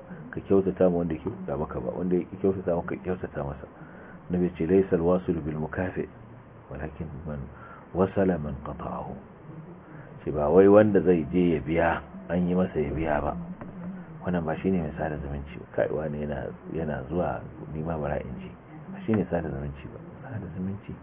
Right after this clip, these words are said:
wanda ya yanke maka kai ka sadar masa. Saboda haka ka, ka, kana iya wannan, shi ma wani abu ne da zai ƙara wato dakushe,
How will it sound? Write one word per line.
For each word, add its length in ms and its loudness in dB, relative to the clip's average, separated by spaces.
wanda 300 2
ya 180 4
yanke 300 0
maka 220 -4
kai 260 -6
ka 240 -4
sadar 400 -2
masa. 320 -6
Saboda 260 2
haka 280 -2
ka, 80 -2
ka, 100 -6
kana 260 2
iya 240 0
wannan, 520 -6
shi 140 -4
ma 160 0
wani 120 2
abu 200 -2
ne 160 -4
da 80 -6
zai 260 -4
ƙara 400 -2
wato 380 -6
dakushe, 500 -6